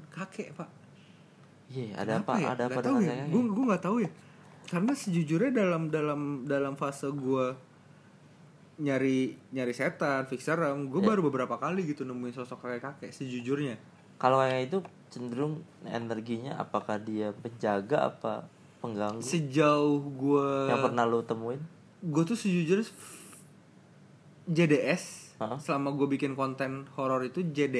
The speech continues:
Speaker 1: S baru pertama kali gue nemuin kakek-kakek di salah satu kampus yang u-, sempet nggak dipakai dalam waktu yang lama gitu, di
Speaker 2: Hah?
Speaker 1: daerah,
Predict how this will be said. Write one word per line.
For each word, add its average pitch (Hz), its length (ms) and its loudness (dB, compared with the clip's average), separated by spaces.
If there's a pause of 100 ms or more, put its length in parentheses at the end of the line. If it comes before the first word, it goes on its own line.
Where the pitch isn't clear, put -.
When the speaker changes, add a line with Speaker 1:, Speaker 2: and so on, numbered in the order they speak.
(100)
Speaker 1:
S - 320 -6
baru 135 320 -2
pertama 131 400 -6
kali 131 260 -6
gue 165 160 -4
nemuin 147 340 -6
kakek-kakek 131 720 -8 (1000)
di 147 160 -2
salah 147 180 2
satu 147 240 -2
kampus 143 480 -2
yang 139 220 -2
u-, 139 140 -6 (100)
sempet 147 360 -2
nggak 143 260 -2 (160)
dipakai 143 580 -2
dalam 135 440 -2
waktu 135 300 -4
yang 135 140 -4
lama 127 340 -4
gitu, 160 220 -6
di 165 80 -2
Speaker 2:
Hah? 139 60 -4
Speaker 1:
daerah, 123 420 0